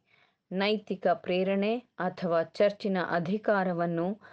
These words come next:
ಆಡಳಿತಗಾರರು ಮತ್ತು ಜನರ ನಡುವಿನ ವಿವಾದದ ದೊಡ್ಡ ಪ್ರಶ್ನೆಗಳ ಮೇಲೆ ತರುವಂಥದ್ದು. ಚರ್ಚ್ ಕೂಡ ಒಡಂಬಡಿಕೆಗೆ ಒಪ್ಪಂದದ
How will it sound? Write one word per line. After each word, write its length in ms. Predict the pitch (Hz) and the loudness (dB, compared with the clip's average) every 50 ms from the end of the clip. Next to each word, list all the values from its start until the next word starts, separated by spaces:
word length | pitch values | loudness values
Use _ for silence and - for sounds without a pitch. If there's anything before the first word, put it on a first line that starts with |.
| - - _ - | -20 -20 _ -4
ಆಡಳಿತಗಾರರು 1120 | - 185 214 233 233 269 262 240 220 220 202 185 165 170 175 175 180 180 180 170 180 202 | 0 2 2 4 4 2 2 0 0 2 0 0 2 2 2 2 2 2 2 2 0 0
ಮತ್ತು 360 | 226 233 190 165 - - 180 170 | 0 0 -2 -2 -4 -4 -4 -4
ಜನರ 420 | 151 175 180 185 196 190 190 175 | -2 -2 -2 0 0 2 2 0
ನಡುವಿನ 520 | 165 165 160 175 190 220 220 214 190 175 156 160 - - - | 0 0 0 2 2 2 2 0 0 0 -2 -4 -4 -8 -6
ವಿವಾದದ 680 | 156 180 175 165 180 185 202 214 208 208 185 180 170 156 147 | -4 -4 0 0 0 2 0 0 0 0 0 0 0 0 0
ದೊಡ್ಡ 300 | 185 190 190 180 170 196 175 | 0 0 0 0 0 -2 -2
ಪ್ರಶ್ನೆಗಳ 680 | - - 180 175 - - - 185 180 170 190 175 170 | -2 -2 -4 -4 -4 -4 -4 -4 -2 -2 -2 -2 -2
ಮೇಲೆ 480 | 165 160 165 180 202 208 180 170 - _ - - _ - - - _ _ _ _ _ _ _ _ _ _ _ _ _ _ _ _ _ _ _ _ _ _ _ _ _ - | 0 0 0 0 0 0 0 -2 -2 _ -20 -20 _ -20 -20 -20 _ _ _ _ _ _ _ _ _ _ _ _ _ _ _ _ _ _ _ _ _ _ _ _ _ 4
ತರುವಂಥದ್ದು. 800 | 220 214 220 240 240 240 226 202 208 - 170 160 147 151 160 - _ - _ _ _ _ _ _ _ _ _ _ _ _ _ - | 4 6 6 6 6 4 2 2 0 0 -2 0 -2 -6 -6 -8 _ -20 _ _ _ _ _ _ _ _ _ _ _ _ _ -2
ಚರ್ಚ್ 400 | - 254 269 294 - - - - | 2 4 4 4 2 -2 -12 -4
ಕೂಡ 260 | - 214 196 185 175 170 175 190 202 - - | -2 0 2 4 4 4 4 4 2 0 0
ಒಡಂಬಡಿಕೆಗೆ 960 | 175 180 190 226 233 226 208 202 185 180 180 - 185 160 170 175 180 190 190 - - | 2 4 6 6 4 4 2 2 0 0 -2 -2 -4 -2 0 0 2 0 0 0 -2
ಒಪ್ಪಂದದ 560 | 180 180 - - 220 214 202 196 185 185 180 | -2 -2 0 0 2 2 2 2 2 2 0